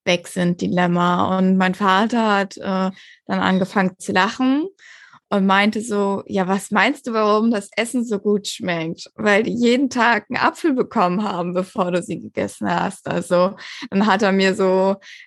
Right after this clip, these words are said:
erklärt, dass das, was ich da auf dem Teller habe, ich quasi selbst gemästet habe. <laughs> Und, ähm, ja, das war, also mein Vater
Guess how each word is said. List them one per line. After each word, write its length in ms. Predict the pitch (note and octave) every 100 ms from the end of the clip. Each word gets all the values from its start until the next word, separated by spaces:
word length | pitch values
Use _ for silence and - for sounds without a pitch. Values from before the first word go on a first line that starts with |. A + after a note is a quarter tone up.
| _
erklärt, 720 | - G3 - F#3+ F#3+ F3+ F#3
dass 180 | F#3 F#3
das, 260 | - F#3 -
was 180 | F#3 F#3
ich 120 | F#3
da 200 | F3+ F3+
auf 80 | G#3+
dem 100 | F#3+
Teller 280 | A3 F#3 F#3
habe, 320 | F#3+ F3+ E3
ich 160 | F#3
quasi 340 | - F3 F3+ F3+
selbst 320 | F3 E3+ E3+
gemästet 580 | F3+ F3 F3 - F#3+ F#3+
habe. 460 | G3+ F#3+ F#3+ G#3+ C#4 - _ _ -
<laughs> 880 | C#4 - - - - - D#4 D4+ -
Und, 720 | G#3+ G#3 G3+ G3 F#3+ G3+ -
ähm, 680 | F#3 F#3 F#3 F#3 F3+ F3+ F#3+ _ _ _ _ _ _ _ _ - -
ja, 320 | G#3 F3+ E3
das 300 | F#3 A3 -
war, 460 | F#3+ F#3 F3+ E3 -
also 460 | - G3+ F#3 F3+ F3
mein 200 | F#3 F3+
Vater 300 | F3+ G3 F#3+